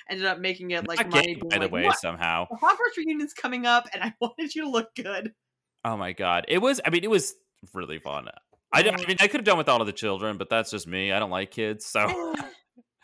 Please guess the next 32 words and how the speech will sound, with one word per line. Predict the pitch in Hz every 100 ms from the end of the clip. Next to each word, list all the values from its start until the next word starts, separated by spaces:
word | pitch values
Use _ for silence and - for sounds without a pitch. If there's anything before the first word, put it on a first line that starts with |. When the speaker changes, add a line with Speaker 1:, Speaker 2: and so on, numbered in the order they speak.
| - - _ _ _ _ _
Speaker 1:
It | 415
was | 440
fine. | - 180 180
We | 302
needed | 349 392 370
them | 359 320
there | 269 269
for, | 262 247 226
like, | 208 208
the | 208
moment | 196 185 180 175
because | 180 196
it, | 185 175
it, | 180 160
we | 185 185
all | 175 175
had, | 180 160 185
we | 180
knew | 175
they | 160
had | 170 151
kids | 139 139
at | 123 127
that | 117
point, | 123 131
so | 135
it's | 123
like, | 139
Speaker 2:
We | 185
Speaker 1:
all |
right. | 107
Speaker 2:
did. | 90